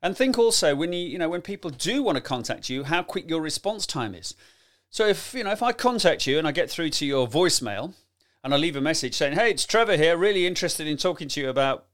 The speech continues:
you know, your product X, Y, and Z. I'm, I really think it could be great for my business." Then I need you to be onto that. I don't want you to come back tomorrow or next week, 'cause th-, then I've lost momentum and I may well have talked to somebody else. You know, Nicholas van der Berg came on this podcast probably about a year ago now and said that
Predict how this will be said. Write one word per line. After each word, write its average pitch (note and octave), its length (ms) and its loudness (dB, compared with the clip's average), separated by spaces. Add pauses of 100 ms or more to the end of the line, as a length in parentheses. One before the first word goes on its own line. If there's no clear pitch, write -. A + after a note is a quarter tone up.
you D3 140 -6
know, C3 100 0
your C3+ 240 -4
product C#3+ 440 -2
X, - 220 -8
Y, B2 160 -2
and A#2 100 -6
Z. C3 100 -2
I'm, B2 280 2
I C3+ 140 0
really D3+ 200 -2
think C#3+ 200 -6
it B2+ 80 -10
could C3 120 -8
be B2+ 60 -12
great C#3 240 -2
for B2 80 -10
my A#2+ 140 -2
business." A2 420 -8 (680)
Then C3 140 -2
I D3+ 100 4
need D#3 320 2
you D#3 200 2
to C#3 100 -4
be C3+ 80 4
onto C3 260 2
that. G2 240 -4
I B2+ 80 -2
don't E3 220 2
want D#3+ 160 0
you D3 60 -4
to - 100 -8
come D3 180 0
back C#3 180 2
tomorrow B2+ 520 2
or A#2 80 0
next C3 280 -4
week, B2+ 260 -2
'cause A#2+ 180 -6
th-, C#3+ 140 -6
then F3 140 -2
I've F#3+ 160 -4
lost F#3+ 220 -6
momentum F#3+ 420 -4
and C3+ 80 -2
I C#3 40 0
may D#3+ 160 -2
well E3 140 -2
have D#3 100 -6
talked D#3+ 260 -4
to - 60 -6
somebody D3+ 280 -6
else. D#3 380 -8 (800)
You C#3 60 0
know, C#3+ 80 6
Nicholas E3 340 0
van D#3+ 160 2
der D3 80 0
Berg D3+ 340 2
came C3+ 240 4
on B2+ 120 -2
this B2 140 -4
podcast C3 460 0
probably C#3+ 200 -6
about B2+ 160 0
a B2+ 40 -2
year G3+ 320 -2
ago B2 260 4
now G2+ 240 -8
and A#2 120 -8
said C#3 240 0
that C3 160 0